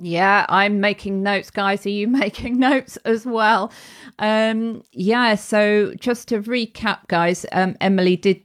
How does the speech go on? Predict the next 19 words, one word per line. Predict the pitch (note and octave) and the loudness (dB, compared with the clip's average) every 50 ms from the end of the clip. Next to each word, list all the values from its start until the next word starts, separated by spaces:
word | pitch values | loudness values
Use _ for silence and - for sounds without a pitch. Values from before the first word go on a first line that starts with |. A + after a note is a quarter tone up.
| _ - | _ -4
just | - E3 D#3 - - | -2 -2 0 0 0
recap | C#3+ D#3 D#3+ D#3 - - D#3+ - - - - - | 0 0 0 -2 -2 -4 -4 -4 -6 -6 -8 -4
that, | - C#3+ D3+ E3 F3 - - _ | -2 0 2 2 0 -2 -6 _
but | - E3+ E3 - - - - - - - - - - - | 0 0 0 0 -2 -8 -20 -20 -20 -20 -20 -20 -20 -16
she | - - - G#3 G3 F#3+ G3 F#3+ F#3+ F#3+ F#3+ F#3+ F#3 F#3 F#3 F3+ | -10 -4 0 2 2 4 2 2 2 0 0 0 -2 -2 -4 -6
said | - - - G3+ G3 F#3+ G3 | -6 -2 0 0 0 2 0
that | G3 - - - | -2 -2 -2 -2
it | - F3+ F3+ - | -2 -2 0 0
needs | G3 G3 F#3+ G3 G3 G3+ G3+ G#3 G3 - - - | 2 2 2 2 2 2 2 0 -2 -6 -10 -12
to, | - - - | -10 -4 -2
your | F#3+ F3+ F3+ F3+ F3 - - | 0 0 2 0 0 -2 0
intro | A#3+ B3 A#3+ A#3 - B3+ A#3 A3+ | 0 0 0 0 -2 0 0 2
needs | A3 G#3+ G#3 G3+ - | 2 0 0 -2 -4
to | - - - | -8 -6 -2
be | - F#3 F3+ | -2 0 0
meaningful, | F3 F#3+ G#3+ A#3+ B3 B3+ B3 A#3+ B3 A#3+ A#3+ A#3 - _ - B3 A#3+ A#3+ A#3+ A#3+ B3 B3 B3 - - - _ _ _ _ _ _ _ - | 0 2 2 4 4 4 4 2 2 0 -2 -4 -6 _ -2 0 2 4 4 2 0 -2 -6 -12 -20 -20 _ _ _ _ _ _ _ -2
um, | E3+ F3+ F3+ F3 C#3 | 0 0 0 -2 -4
succinct. | - - - - F#3 - - - - B3+ C4 B3+ A#3+ - - - - - - - | -8 -12 -10 -8 -8 -8 -6 -2 0 0 0 0 -4 -8 -12 -16 -18 -18 -18 -18
So | - - - G3+ F#3 F#3 F#3+ F#3+ F#3+ F#3+ F3+ | -14 -6 -2 0 2 2 2 2 2 0 -2